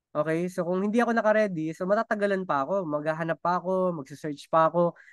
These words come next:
si-, si-, sino yung may testimony ng diabetes. Pero dahil in advance, nag-prepare na ako, okay, naka-album na siya sa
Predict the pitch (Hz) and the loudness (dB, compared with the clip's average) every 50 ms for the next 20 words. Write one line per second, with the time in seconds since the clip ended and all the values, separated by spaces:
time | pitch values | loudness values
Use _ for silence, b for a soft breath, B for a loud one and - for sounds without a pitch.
0 | B B _ - - - - - 156 143 - 165 151 151 156 156 156 151 151 151 | B B _ -18 -18 -18 -14 -14 -14 -6 -4 -2 -2 0 0 0 -2 0 0 -2
1 | 151 139 156 151 - - 160 151 151 151 156 151 151 147 143 151 143 143 151 170 | 0 0 0 0 0 -4 -2 0 0 0 0 0 -2 0 0 0 0 0 0 -2
2 | 190 185 - 165 160 - _ 175 165 165 170 170 180 190 190 185 180 190 190 190 | -4 -4 -6 -8 -10 -8 _ -2 0 0 2 2 2 2 2 2 0 -2 -2 -2
3 | 185 185 170 160 175 165 160 151 151 - - 165 156 151 - 175 175 - 202 202 | -2 -2 0 2 6 6 6 4 2 0 -4 -4 -4 -2 -4 -4 0 2 2 4
4 | 202 196 196 185 185 180 - - 139 135 139 - _ _ _ _ _ _ _ _ | 4 4 4 4 2 2 0 -2 -2 -4 -6 -10 _ _ _ _ _ _ _ _
5 | _ 139 143 151 165 175 170 165 - 165 160 185 190 202 185 185 185 190 185 180 | _ -4 -2 -2 -2 0 0 0 0 0 2 2 2 2 2 0 0 -2 -2 -4
6 | 180 175 - 185 | -4 -6 -4 0